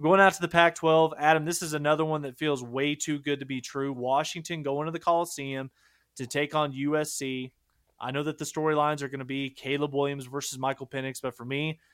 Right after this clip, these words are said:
this is all about which team do I trust more to get us, to get an extra stop or two compared to the other, uh, the other team. So for that reason, I'm gonna take Washington minus three,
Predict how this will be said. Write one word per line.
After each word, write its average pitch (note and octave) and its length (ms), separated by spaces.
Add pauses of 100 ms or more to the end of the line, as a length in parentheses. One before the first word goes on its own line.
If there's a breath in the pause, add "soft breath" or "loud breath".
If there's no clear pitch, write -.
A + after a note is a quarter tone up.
(100)
this C3+ 180
is D#3 100
all D3 120
about C3+ 280
which D3 260
team D#3+ 440 (300)
do C3 140
I C3+ 140
trust D3 420
more C3 480 (720)
to C#3 140
get C3 180
us, - 240 (200)
to C3+ 120
get C#3 180
an C#3+ 120
extra D3 340
stop D#3 460
or C3 40
two B2 240
compared B2+ 400
to A#2 60
the B2 140
other, A#2+ 300 (260 soft breath)
uh, A2 180
the B2 140
other A#2+ 120
team. A#2+ 260
So E3+ 260
for E3 240
that D#3+ 260
reason, D3 640 (260 soft breath)
I'm C#3 120
gonna D#3+ 80
take D3+ 240
Washington C#3 640
minus B2 380
three, A#2+ 480